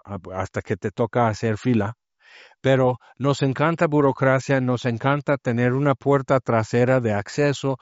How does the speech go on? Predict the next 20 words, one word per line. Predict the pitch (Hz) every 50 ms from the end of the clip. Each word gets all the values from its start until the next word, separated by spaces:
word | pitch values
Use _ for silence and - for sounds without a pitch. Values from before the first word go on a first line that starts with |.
| - - - - _
nos | - 127 131 -
encanta | 135 127 - - 139 139 127 - 131
todo | - - 131 127 139
eso, | 156 156 - 139 120 113
y | 113
simplemente | - - 147 139 143 147 139 143 135 127 135
Colosenses | 117 - 127 123 117 117 107 - - 131 131 127 - 143 139 135 - _ _ _ _ _ -
está | - 110 - - 131 120 117
derribando | 110 117 117 104 113 110 98 117 113 113 113 110 107 110
esa | 95 104 104 104 - - 107
noción. | 104 98 92 92 - - 123 123 110 90 - _ _ _ _ _ _ _ _ _ _ _ _ _ _ _ _ _ _ _ _ _ _ _ _ _ _ _ _ _ _ _ _ _ _
Entonces, | - 120 127 123 - 143 143 143 131 - 156 160 151 143 - -
ah, | 147 147 143 123 127 -
tienen | - 156 160 165 175 170
ese | 160 151 143 - 160
amor | 160 151 143 127 117 113 120 123 123 -
a | - 110 110
todos | - - 131 135 151 160
los | 160 160 170 147
santos, | - 151 131 123 120 117 - 135 143 -